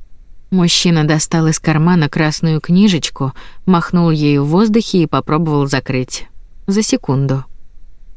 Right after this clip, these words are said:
"Атас, менты! Всем улыбаться!" завопила память Яны. Перед глазами Анны мелькнула какая-то картинка с... э, пингвинами,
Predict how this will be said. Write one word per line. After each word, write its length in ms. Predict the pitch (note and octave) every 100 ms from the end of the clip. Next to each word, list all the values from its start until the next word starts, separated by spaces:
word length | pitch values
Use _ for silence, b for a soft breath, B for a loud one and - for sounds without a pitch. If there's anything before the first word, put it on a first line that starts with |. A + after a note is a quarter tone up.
| - -
"Атас, 600 | G3+ F3+ G#3+ F3 C#3+ -
менты! 600 | A3 B3+ A#3+ C4 F#3+ C#3+ b b b b
Всем 320 | - D#3+ F#3
улыбаться!" 640 | A#3+ B3 D3 C#3 - D3 C3+ - - - - - -
завопила 640 | D#3+ C#3+ C#3 - D#3 E3+
память 480 | - C3+ C3+ C#3 -
Яны. 360 | C#3+ B2 C#3 D3 - - - - - - -
Перед 260 | G#3 F3
глазами 580 | E3+ F3+ E3+ E3 E3+ E3+
Анны 300 | - G#3 F#3+
мелькнула 580 | D#3 D#3 D#3 - F3+ E3
какая-то 480 | D#3 D#3+ E3 D#3 D#3+
картинка 720 | - D#3+ - G#3 G3+ - D#3+
с... 260 | D3 - -
э, 400 | D#3 D3+ D3 C#3+ - - - - -
пингвинами, 920 | F3+ E3 D#3 D3+ E3 C4 C4+ C4 B3